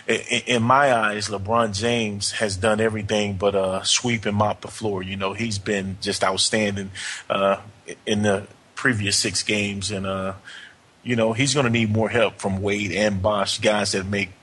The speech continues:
both of those guys make, uh, over thirty-four million dollars combined. So, uh, he's, he's gonna need a little help. This is like, uh, LeBron James and, um, the Cleveland Heat,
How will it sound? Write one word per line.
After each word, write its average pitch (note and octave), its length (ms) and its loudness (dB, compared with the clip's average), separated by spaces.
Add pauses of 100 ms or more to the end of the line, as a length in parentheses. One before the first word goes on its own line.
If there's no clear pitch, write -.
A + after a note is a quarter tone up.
(340)
both B2 300 2
of G#2+ 80 0
those G2+ 200 -2
guys G2 320 0
make, G2+ 280 -4
uh, G2 260 2
over G#2+ 240 2
thirty-four G2+ 480 0
million G2+ 340 0
dollars G2+ 380 2
combined. G2 640 2 (260)
So, G#2+ 280 2
uh, G2+ 100 6
he's, C3 160 2
he's C3+ 240 2
gonna B2 160 4
need A#2 160 2
a A2 40 0
little G#2 200 0
help. G2+ 240 2
This A2+ 180 0
is A#2 140 -2
like, G#2+ 260 4
uh, G2+ 140 4
LeBron G2+ 480 0
James G#2 480 -2
and, G2 260 -4
um, F#2+ 360 0 (180)
the F#2+ 100 -4
Cleveland G#2 520 0
Heat, B2+ 200 -2